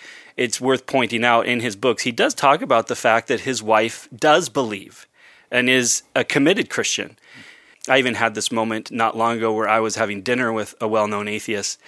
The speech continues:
and his wife was with us. And during the conversation, I found out that she, in fact, was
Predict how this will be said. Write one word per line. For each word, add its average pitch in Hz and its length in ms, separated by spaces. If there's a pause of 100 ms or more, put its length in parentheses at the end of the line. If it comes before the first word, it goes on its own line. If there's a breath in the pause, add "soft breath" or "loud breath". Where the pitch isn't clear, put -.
(220 loud breath)
and 104 140
his 110 180
wife 110 240
was 101 160
with 107 160
us. 98 280 (460 loud breath)
And 123 420 (200)
during 135 220
the 120 80
conversation, 120 500
I 117 60
found 117 220
out 110 120
that 110 140
she, 254 200
in 277 80
fact, 127 280
was 113 240